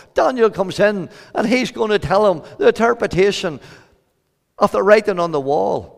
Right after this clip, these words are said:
And he tells him a number of things. He tells him about God's sovereignty in verse eighteen. About the king, most high, give Nebuchadnezzar thy father a kingdom and majesty and glory and honor. You know something? Your father had a great kingdom. Do you know who gave it to him?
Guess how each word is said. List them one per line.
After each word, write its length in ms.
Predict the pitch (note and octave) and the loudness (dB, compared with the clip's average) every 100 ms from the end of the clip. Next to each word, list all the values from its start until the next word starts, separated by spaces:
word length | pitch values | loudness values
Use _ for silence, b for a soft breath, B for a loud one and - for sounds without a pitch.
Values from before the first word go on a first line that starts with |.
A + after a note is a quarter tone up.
| _ _ _ _ _ _ _ _ _ - | _ _ _ _ _ _ _ _ _ -18
And 140 | C#3+ A#2+ | -12 -10
he 80 | |
tells 320 | G#2 A2+ B2+ A2 | -8 -6 -6 -8
him 80 | |
a 40 | A2+ | -10
number 240 | A#2+ B2 | -8 -6
of 100 | A#2+ | -6
things. 280 | - E3 D3 | -6 -10 -10
He 100 | A2 | -12
tells 320 | - A#2 B2+ | -6 -6 -6
him 80 | B2 | -8
about 300 | A2 A#2+ A#2 | -8 -8 -6
God's 300 | B2+ C3+ B2+ | -4 -4 -6
sovereignty 560 | - D3+ G3 E3 A#2+ A2+ | -8 -8 -8 -10 -10 -10
in 100 | G#2 | -8
verse 300 | C#3+ D#3 D#3 | -8 -6 -8
eighteen. 580 | E3+ F3 E3+ A#3 F3 - b b b b _ _ _ | -10 -10 -12 -12 -12 -18 b b b b _ _ _
About 220 | G2 B2 | -6 -6
the 80 | A2+ | -6
king, 500 | - D3 F3 G3 D3 | -6 -6 -6 -10 -16
most 280 | - A#2 A2+ | -12 -12 -10
high, 260 | G#2+ B2+ D3+ | -8 -6 -6
give 200 | B2+ A2+ | -6 -6
Nebuchadnezzar 760 | B2+ C3+ C3 A#2+ A#2 C3 B2 B2 | -8 -6 -6 -8 -8 -8 -8 -6
thy 160 | B2+ | -6
father 420 | A#2+ C3 C#3+ D3 C#3+ | -4 -6 -6 -6 -8
a 80 | C3 | -14
kingdom 400 | C#3+ D3 D3+ D#3 | -14 -12 -10 -10
and 100 | D#3+ | -6
majesty 540 | F3 D3+ C#3 - D#3 | -6 -8 -14 -12 -12
and 100 | C#3+ | -10
glory 380 | B2+ C#3 C#3+ D3+ B B | -6 -4 -4 -6 B B
and 140 | D3+ E3+ | -6 -4
honor. 240 | F3+ C#3+ B - | -2 -4 B -8
You 80 | D3 | -6
know 140 | F3+ | -4
something? 320 | - F3+ D#3 | -4 -6 -2
Your 160 | D#3+ F3+ | -2 0
father 280 | E3 F3 D#3 | 2 2 2
had 160 | D#3 | 2
a 80 | D3 | 0
great 240 | C#3+ E3+ | 0 -2
kingdom. 440 | E3 D#3+ F#3 F#3+ F3 | -2 -6 -4 -6 -8
Do 640 | - - _ _ _ - | -14 -20 _ _ _ -12
you 40 | |
know 80 | G#2+ | -10
who 100 | G#2+ | -10
gave 220 | G#2+ A2+ | -6 -6
it 60 | A#2+ | -6
to 60 | A#2+ | -10
him? 160 | B2 | -12